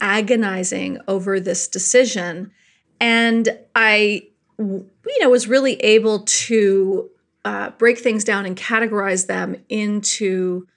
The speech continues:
you know, the categories of questions that women ask,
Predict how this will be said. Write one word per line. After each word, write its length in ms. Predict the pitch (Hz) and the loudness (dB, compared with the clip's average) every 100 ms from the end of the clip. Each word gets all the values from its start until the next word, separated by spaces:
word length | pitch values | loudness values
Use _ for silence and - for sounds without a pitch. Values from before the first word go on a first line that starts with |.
| _ _ _ | _ _ _
you 100 | 208 | -6
know, 120 | 196 185 | -4 -6
the 80 | |
categories 540 | 202 262 262 254 247 247 | -4 0 0 4 4 2
of 100 | 233 | -2
questions 420 | 247 233 233 226 | -2 -2 -4 -4
that 100 | 233 | -2
women 220 | 226 214 | -2 -2
ask, 580 | 208 202 202 202 - - | -2 -2 -2 -4 -8 -12